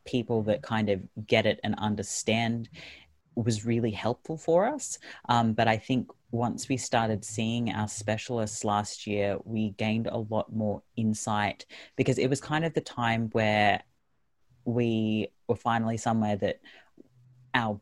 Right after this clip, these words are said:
brain, you know, thought that it was, you know, safe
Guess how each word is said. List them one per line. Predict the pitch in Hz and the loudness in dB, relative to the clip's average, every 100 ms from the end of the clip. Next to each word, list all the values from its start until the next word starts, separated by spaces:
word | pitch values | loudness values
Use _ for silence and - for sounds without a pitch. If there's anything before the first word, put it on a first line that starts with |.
| _ | _
brain, | 113 107 110 | 2 4 2
you | 110 | 2
know, | 104 110 117 _ | 0 -2 -6 _
thought | 107 104 - | 0 0 0
that | 117 104 | -2 0
it | 104 - | -4 0
was, | 110 98 - - - - _ _ _ _ _ | -2 -2 -8 -16 -20 -20 _ _ _ _ _
you | 131 | 2
know, | 104 | 2
safe | 98 - - 127 110 - | 0 -2 4 4 4 -8